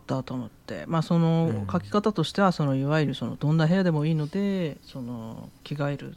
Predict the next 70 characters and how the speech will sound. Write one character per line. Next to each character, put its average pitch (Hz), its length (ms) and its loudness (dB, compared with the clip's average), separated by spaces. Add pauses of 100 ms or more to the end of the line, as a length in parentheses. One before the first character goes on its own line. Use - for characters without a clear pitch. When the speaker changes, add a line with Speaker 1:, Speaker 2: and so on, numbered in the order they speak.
(120)
Speaker 1:
と - 100 -16
こ 135 140 -10
ろ 127 100 -8
と 165 100 -16
か、 214 440 2 (640)
あ 135 120 -4
の、 120 120 -6 (420)
ち - 100 -6
ょ - 20 -6
っ - 100 -6
と 143 80 -10
配 135 260 -8
慮 127 80 -10
し - 80 -6
て - 100 -6
い 127 60 -6
た 135 140 -6
だ 127 80 -6
け 135 140 -8
た 135 100 -6
り 123 100 -8
と 123 120 -12
か、 208 240 2
ま 147 80 2
あ、 131 40 -2
僕 135 200 -8
自 139 180 -6
身 - 160 -8
が 131 80 -6
ト - 100 -10
ラ 127 60 -2
ン - 20 -4
ス - 140 -8
ジ 135 80 -4
ェ - 20 0
ン 120 40 -2
ダ 127 100 -8
ー 120 40 -6
な 107 80 -8
ん 123 40 -8
で、 160 100 2
み 160 60 2
た - 100 -6
い - 40 -8
な - 60 -12
こ - 120 -18
と - 100 -16
を - 20 -18
言 - 80 -18
っ - 20 -20 (100)
た - 80 -12
ら、 - 140 -10
ま 165 180 -2
あ、 - 40 0
Speaker 2:
う - 20 0
ん。 107 40 0
Speaker 1:
大 135 180 2
丈 147 100 -4
夫 - 120 -14
で 143 100 -14
す、 - 220 -12
み 131 80 -18
た 127 80 -16
い - 40 -16
な - 40 -18
感 - 160 -14
じ 165 120 -18
で - 80 -14
言 - 40 -14
っ - 20 -16